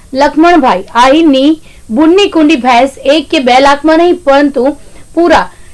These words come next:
પાંચ પોઇન્ટ અગિયાર લાખમાં વેચાઈ છે. સુરતના કાળુભાઈ દેસાઈ નામના માલધારીએ કચ્છથી આ ભેંસની ખરીદી કરી છે, જેની વાતનો ખુદ પી એમ એ ઉલ્લેખ કર્યો હતો.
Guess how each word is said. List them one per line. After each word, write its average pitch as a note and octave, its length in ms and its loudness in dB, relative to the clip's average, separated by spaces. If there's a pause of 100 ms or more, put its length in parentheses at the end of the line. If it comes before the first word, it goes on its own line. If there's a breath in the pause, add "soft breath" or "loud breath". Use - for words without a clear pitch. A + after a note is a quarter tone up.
(140)
પાંચ D#4 320 0
પોઇન્ટ F4+ 200 0
અગિયાર D4+ 320 2
લાખમાં D4 340 0
વેચાઈ G#3+ 400 -2
છે. - 180 -16 (680 soft breath)
સુરતના E4+ 400 0
કાળુભાઈ D4+ 420 0
દેસાઈ D4+ 360 0
નામના D4+ 320 2
માલધારીએ C#4 600 2
કચ્છથી C#4 420 -2
આ D4+ 60 2
ભેંસની A3+ 400 -4
ખરીદી A3+ 380 -4
કરી F3 240 -12
છે, - 140 -18 (640 soft breath)
જેની D4+ 220 0
વાતનો D#4 440 2
ખુદ F4+ 160 -2
પી D4 220 -2
એમ D#4+ 160 2
એ D4 100 4
ઉલ્લેખ C4+ 340 -2
કર્યો G#3 240 0
હતો. F#3+ 220 -8